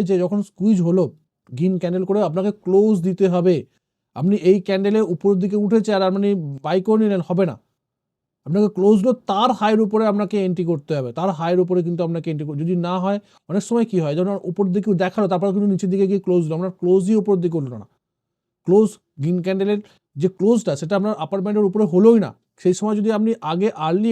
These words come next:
এন্ট্রি নিয়ে নেন সেক্ষেত্রে কিন্তু আপনি ফেঁসে যাবেন। ওকে, এবং এর সঙ্গে যদি রেঞ্জ ব্রেকআউটও হয় সেটাও কিন্তু বেস্ট রেজাল্ট। ধরুন একটা প্রাইস এখন রে-, রেঞ্জ আছে, মানে একটা স-,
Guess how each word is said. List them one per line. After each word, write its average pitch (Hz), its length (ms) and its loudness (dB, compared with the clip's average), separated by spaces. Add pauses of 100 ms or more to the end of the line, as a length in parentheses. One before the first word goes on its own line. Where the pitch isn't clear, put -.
এন্ট্রি 190 180 0
নিয়ে 170 120 -2
নেন 185 160 -2
সেক্ষেত্রে 156 320 -10
কিন্তু 143 160 -8
আপনি 170 160 -6
ফেঁসে 107 200 -10
যাবেন। 101 140 -16 (320)
ওকে, - 100 -14 (460)
এবং 269 120 4 (140)
এর 233 80 0 (100)
সঙ্গে 220 260 2 (120)
যদি 196 140 0 (500)
রেঞ্জ 233 240 6 (160)
ব্রেকআউটও 226 520 2
হয় 135 160 0 (160)
সেটাও 196 260 -2
কিন্তু 180 160 -2 (220)
বেস্ট 170 240 2
রেজাল্ট। 120 240 -6
ধরুন 196 260 0
একটা 202 120 0 (400)
প্রাইস 175 260 0
এখন 180 140 0 (100)
রে-, 143 100 -14 (180)
রেঞ্জ 175 160 0 (100)
আছে, 190 120 -6 (100)
মানে 156 140 -4
একটা 170 160 -4
স-, - 60 -20